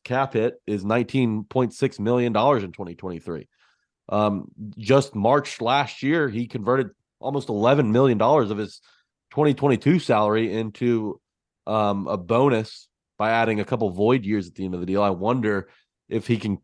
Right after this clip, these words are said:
if they can do that again with him. But, um, yeah, I mean, look, eh,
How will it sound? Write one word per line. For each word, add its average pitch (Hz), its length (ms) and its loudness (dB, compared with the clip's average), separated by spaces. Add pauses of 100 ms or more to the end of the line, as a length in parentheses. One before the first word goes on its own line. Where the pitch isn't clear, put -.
if 110 380 2
they 110 140 2
can 101 180 -2
do 113 200 0
that 104 180 2
again 101 320 -4
with 117 140 -4
him. 92 280 -8 (460)
But, 107 320 -2
um, 98 420 -2 (800)
yeah, 160 160 4
I 170 40 2
mean, 175 140 0
look, 190 260 2
eh, 135 140 -8